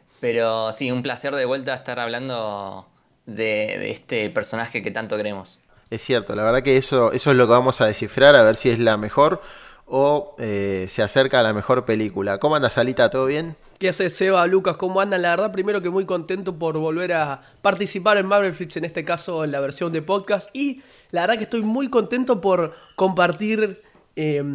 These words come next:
Speaker 3: programa con ustedes dos, porque me parece que hacemos un, un lindo triángulo para repasar estas películas de Spider-Man, que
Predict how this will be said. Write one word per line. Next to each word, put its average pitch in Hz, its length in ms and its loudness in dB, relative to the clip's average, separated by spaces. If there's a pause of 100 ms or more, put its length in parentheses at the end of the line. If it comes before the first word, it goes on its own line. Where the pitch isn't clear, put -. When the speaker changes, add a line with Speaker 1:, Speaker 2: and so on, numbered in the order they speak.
(160)
Speaker 3:
programa 190 420 6
con 165 120 0
ustedes 175 260 0
dos, 196 100 4
porque 170 280 -4
me 160 60 2
parece 185 240 -2
que 160 80 -6
hacemos 175 380 -6
un, 170 160 -2
un 185 160 0
lindo 185 720 2 (220)
triángulo 202 680 4
para 156 520 2
repasar 156 380 0
estas 165 180 -4
películas 175 340 0
de 131 60 -8
Spider-Man, 190 440 2
que 160 300 -2